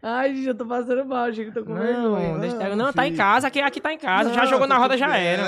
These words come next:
Speaker 3: É, já era. E aí, beijou, beijou. Ele também beijou, tá tudo bem.
Speaker 1: Mas vai achar que eu que tô falando.
Speaker 3: Não, não é você que tá falando. Falaram no
Speaker 2: Começa as
Speaker 3: chat
Speaker 2: coisinhas,
Speaker 3: aqui.
Speaker 2: né, Pedrinho? Começa as coisinhas,
Speaker 3: Vazou
Speaker 2: né?
Speaker 3: aqui no chat, entendeu?
Speaker 1: Olha o povo do chat.
Speaker 2: Começa a
Speaker 1: Como que o povo sabe disso?
Speaker 3: Não sei, mano. Acho que tava no carnaval também.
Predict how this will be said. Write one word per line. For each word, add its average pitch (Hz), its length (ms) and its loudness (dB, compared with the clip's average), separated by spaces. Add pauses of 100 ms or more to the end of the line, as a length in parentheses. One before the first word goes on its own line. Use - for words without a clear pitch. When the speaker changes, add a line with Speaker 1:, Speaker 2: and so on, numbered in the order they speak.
(180)
Speaker 3:
É, 151 40 -8
já 170 100 -4
era. 392 340 -8
E 392 40 4
aí, 427 220 4
beijou, 202 360 -4
beijou. 196 380 -8
Ele 156 120 -10
também 165 340 -12
beijou, 135 720 -8
tá 120 140 -16
tudo 170 200 -14
bem. 120 260 -12
Speaker 1:
Mas 277 140 2
vai 339 180 4
achar 330 220 2
que 330 60 0
eu 330 140 4
que 302 60 -6
tô 359 200 6
falando. 359 800 6 (140)
Speaker 3:
Não, 202 260 0 (160)
não 143 140 -4
é 208 100 0
você 220 180 -6
que 175 60 -10
tá 190 100 -2
falando. 147 280 -4
Falaram 151 340 -6
no 202 100 -2
Speaker 2:
Começa 247 140 -6
as - 100 0
Speaker 3:
chat 185 120 0
Speaker 2:
coisinhas, 240 240 -2
Speaker 3:
aqui. 254 80 -2
Speaker 2:
né, 110 60 -4
Pedrinho? 269 260 -6
Começa 214 300 -10
as - 60 -20
coisinhas, 156 260 -4
Speaker 3:
Vazou 139 220 0
Speaker 2:
né? 147 60 2
Speaker 3:
aqui 175 140 -4
no 220 100 -2
chat, 156 440 -4
entendeu? 110 180 -8
Speaker 1:
Olha 190 120 4
o - 40 2
povo 180 200 -2
do 180 100 0
chat. 185 200 2
Speaker 2:
Começa 196 180 2
a 196 40 -10
Speaker 1:
Como 302 180 2
que - 60 6
o - 40 6
povo 508 280 8
sabe 302 340 4
disso? 240 480 0 (160)
Speaker 3:
Não 120 160 -6
sei, 156 340 2
mano. 143 200 -2
Acho - 100 -8
que - 60 -16
tava 143 200 0
no 147 80 -2
carnaval 160 460 -2
também. 190 380 -6